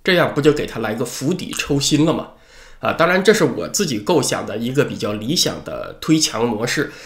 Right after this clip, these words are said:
但是呢，这需要美国政府和企业界有很良好的沟通，在目标上能够保持一致。当然，还得把美国的科技产业链真的从中国转移出来，那些创新型的高科技企业，它不会在利益上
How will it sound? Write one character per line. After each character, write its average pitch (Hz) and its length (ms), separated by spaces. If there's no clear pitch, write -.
但 208 160
是 208 100
呢， 190 160
这 190 140
需 196 180
要 190 140
美 117 160
国 131 140
政 165 200
府 113 140
和 139 140
企 - 320
业 104 120
界 117 280
有 107 120
很 101 280
良 113 180
好 - 180
的 - 120
沟 175 200
通， 180 380
在 185 160
目 180 200
标 180 180
上 156 220
能 131 100
够 165 120
保 - 180
持 - 180
一 147 120
致。 185 280
当 151 160
然， 113 440
还 - 220
得 139 160
把 104 200
美 104 180
国 117 180
的 117 80
科 113 180
技 135 140
产 - 260
业 113 100
链 127 360
真 160 180
的 156 200
从 107 200
中 147 220
国 117 220
转 95 360
移 123 140
出 156 200
来， 110 340
那 147 80
些 143 300
创 151 240
新 165 220
型 131 220
的 123 180
高 151 180
科 156 160
技 156 140
企 85 220
业， 113 240
它 - 120
不 143 220
会 131 420
在 127 180
利 156 200
益 202 260
上 82 340